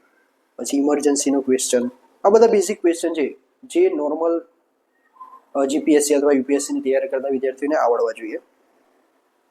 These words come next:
પછી ઇન્ડિયાના સી એમ, સોરી, અ,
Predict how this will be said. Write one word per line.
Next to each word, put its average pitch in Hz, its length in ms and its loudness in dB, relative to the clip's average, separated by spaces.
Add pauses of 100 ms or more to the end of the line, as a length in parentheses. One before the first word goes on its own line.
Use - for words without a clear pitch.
(120)
પછી 127 220 -4
ઇન્ડિયાના 143 340 2
સી 143 200 0
એમ, 143 220 -2 (1160)
સોરી, 143 280 0
અ, 123 80 2